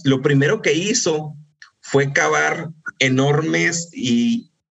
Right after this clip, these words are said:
hasta enormes zanjas y puso muchos barriles, y en esos barriles, no dice si eran de whisky o no, yo imagino que si vamos a ponerle que quieran barriles de whisky, le puso afiladas puntas de lanza, hizo como una valla. Ahora,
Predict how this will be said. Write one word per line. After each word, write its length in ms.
hasta 420
enormes 380
zanjas 500
y 120
puso 360
muchos 340
barriles, 840
y 140
en 100
esos 280
barriles, 760
no 180
dice 180
si 140
eran 180
de 120
whisky 380
o 40
no, 300
yo 120
imagino 460
que 120
si 120
vamos 320
a 100
ponerle 360
que 120
quieran 260
barriles 340
de 80
whisky, 400
le 240
puso 260
afiladas 540
puntas 360
de 140
lanza, 580
hizo 300
como 200
una 180
valla. 480
Ahora, 520